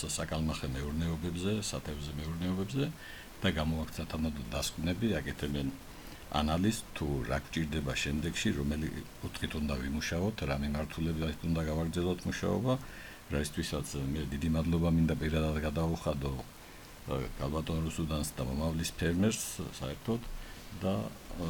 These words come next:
საგა-, ამერიკის შეერთებული შტატების სოფლის მეურნეობის განვითარების, ა, დეპარტამენტს, რომლებმაც რომ ორგანიზება გაუკეთეს ამ სპეციალისტების ჩამოსვლას. მართალია, ამ ორი-სამი დღის განმავლობაში, მ,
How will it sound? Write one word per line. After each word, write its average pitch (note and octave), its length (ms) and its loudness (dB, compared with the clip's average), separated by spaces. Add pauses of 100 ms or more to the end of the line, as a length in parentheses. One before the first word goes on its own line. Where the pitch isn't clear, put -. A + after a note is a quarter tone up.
საგა-, D2 760 -4
ამერიკის E2 440 2
შეერთებული D#2 600 0
შტატების E2+ 600 0
სოფლის D2+ 380 -2
მეურნეობის D#2+ 420 0
განვითარების, D2+ 800 0 (140)
ა, D#2+ 120 2 (500)
დეპარტამენტს, F2 720 0
რომლებმაც D2+ 480 0
რომ E2+ 200 0 (440)
ორგანიზება D2+ 800 0
გაუკეთეს D#2 600 -2
ამ D2 180 0 (240)
სპეციალისტების D2+ 920 0
ჩამოსვლას. F2+ 640 0 (400)
მართალია, D2 580 0 (260)
ამ D#2+ 180 -2
ორი-სამი D#2 800 0
დღის D#2 220 -2
განმავლობაში, D#2 640 2
მ, - 1200 -8